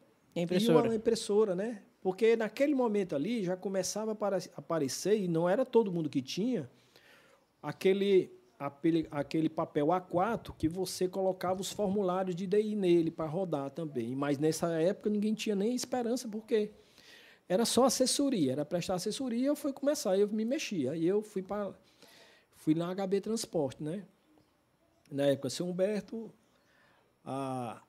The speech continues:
Speaker 2: a Márcia Brasil, tem a outra filha dele também, né, que atua na área. Mas eu fui pro, pelo seu Humberto, pelo babá, e fui expliquei pra ele. Uma dessas vezes que eu estava lá, disse, "Não, pai, vamos ver aqui como é que a coisa acontece."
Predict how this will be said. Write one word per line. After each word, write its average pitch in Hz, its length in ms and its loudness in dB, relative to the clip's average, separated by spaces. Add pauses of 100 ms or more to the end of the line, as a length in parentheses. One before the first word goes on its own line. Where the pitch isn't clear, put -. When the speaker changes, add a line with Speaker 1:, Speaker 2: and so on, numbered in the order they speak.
(120)
Speaker 2:
a 131 100 -4
Márcia 120 280 0
Brasil, 180 680 0 (380)
tem 143 160 2
a 147 60 2
outra 147 260 0
filha 131 260 -8
dele 123 220 -4
também, 143 400 -4
né, 156 140 -6
que - 120 -10
atua 120 300 -8
na 135 220 -6
área. 160 340 -6 (1000)
Mas 165 280 0
eu 185 80 4
fui 190 160 -2
pro, 190 180 -8
pelo 190 240 -4
seu 202 220 -2
Humberto, 214 600 0 (520)
pelo 143 200 2
babá, 190 380 0
e - 20 -4
fui 277 140 -4
expliquei 262 400 0
pra 247 240 -2
ele. 180 240 0
Uma 320 260 -2
dessas 240 400 0
vezes 151 280 0
que - 80 -4
eu - 40 2
estava 151 300 -4
lá, 233 160 -4
disse, - 160 -12
"Não, 285 220 -4
pai, 147 240 -4
vamos 185 200 -4
ver 196 140 2
aqui 202 180 -4
como 190 200 -6
é 185 80 0
que 190 80 -8
a 185 40 -6
coisa 170 220 -6
acontece." 196 600 -8